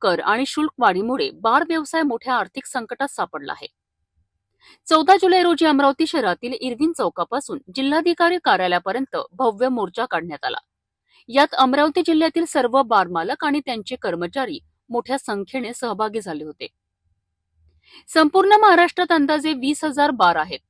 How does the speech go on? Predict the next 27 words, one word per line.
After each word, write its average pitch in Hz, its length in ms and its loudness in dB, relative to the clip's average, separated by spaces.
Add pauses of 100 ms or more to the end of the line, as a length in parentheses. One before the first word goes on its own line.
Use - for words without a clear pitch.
या 185 160 -2
व्यवसायावर 185 600 -2 (480)
थेट 262 160 2
सात 269 320 2 (100)
लाख 320 120 0 (100)
कर्मचारी 190 640 -4
अवलंबून 226 460 -6
आहेत. 147 180 -10 (800)
याशिवाय 196 560 -4 (160)
किराणा, 277 440 2
भाजीपाला, 262 640 0
मटण, 220 480 -4
डेअरी 202 460 -4
उत्पादने 233 560 -6 (320)
आणि 285 180 6
इतर 320 400 -2
वस्तू 349 320 -4
पुरवणारे 233 520 -2
सुमारे 214 440 -8
सहा 208 420 -4
लाख 294 140 -4 (100)
कुटुंबेही 202 600 -8 (400)
या 254 160 4
व्यवसायावरच 262 680 0
आपली 214 260 -2 (100)
उपजीविका 269 640 -2
करतात. - 340 -8